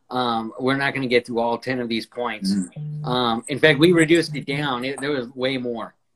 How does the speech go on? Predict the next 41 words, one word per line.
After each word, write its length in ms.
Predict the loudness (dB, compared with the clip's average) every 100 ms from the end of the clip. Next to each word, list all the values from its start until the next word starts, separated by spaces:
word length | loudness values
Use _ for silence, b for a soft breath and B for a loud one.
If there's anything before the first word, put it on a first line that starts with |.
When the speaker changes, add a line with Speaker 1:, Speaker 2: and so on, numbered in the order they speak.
| _ -6
Speaker 1:
way 160 | -2
Speaker 2:
Mm. 60 | -2
Speaker 1:
more. 280 | -2 -4 -8
Um, 380 | -6 -4 -4 -8 -4
but 320 | 2 2 0 _ b b _
we're 140 | -2
gonna 180 | 2 2
try 200 | 4 6
to 80 | 6
address 500 | 0 -2 -2 -4 -6
the, 320 | -8 -6 -8 -8
the, 380 | -4 -4 -4 -6
the 120 | -6
ten 240 | -4 -2 0
most 240 | 0 -2
important 420 | -8 -8 -8 -8
points. 280 | -8 -8 -6
We're 60 | -8
gonna 140 | -4
get 220 | 4 4
through 200 | 2 -4
'em 120 | -4 -8 _ _ _ _ 0
pretty, 320 | 2 2 -2 _ _ _ _ _
try 180 | 4 4
to 60 |
get 180 | 4 -2
through 100 | -6
'em 60 | -4
quickly, 400 | -4 -2 -2 -4
but, 300 | -4 -8 -10
but 360 | -18 -4 -2 0
we 120 | -2
understand 420 | -4 -6 -6 -6
that 120 | -4
this 160 | -4 -6
is 80 | -2
probably 320 | 2 4 4
gonna 200 | 2 -2
be 340 | -2 -2 -4 -2
next 360 | 2 2 2
month, 380 | -2 0 -2 -6